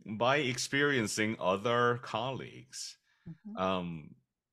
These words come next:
Speaker 1: a lot of things become very clear once you're inside a audition check session for this thing that calls for, uh, something, something mid-thirties person, blah, blah, blah, blah.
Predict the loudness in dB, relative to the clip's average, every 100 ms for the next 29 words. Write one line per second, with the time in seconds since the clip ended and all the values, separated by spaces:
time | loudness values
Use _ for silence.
0 | _ -2 4 6 6 2 0 2 2 -2
1 | 0 0 2 2 2 -2 -6 -6 -4 -4
2 | -4 -10 _ _ -4 -2 -2 0 0 0
3 | -2 -4 -2 -2 0 -2 -2 -2 -2 -4
4 | -4 -4 -8 -6 -6 -6 -8 -8 -8 -10
5 | -14 -16 _ _ _ _ _ -2 0 2
6 | 2 0 -2 -10 -4 -2 0 -2 -8 -10
7 | _ -4 -4 0 2 2 -2 -6 -2 0
8 | 0 -2 -6 -6 -4 -6 -4 -4 -2 -2
9 | 0 -2 -2 -4 -2 -4 -6 -4 -4 -4
10 | -4 -8 -8 -14 -8 -8 -6 -8 -10 -12
11 | -8 -6 -6 -8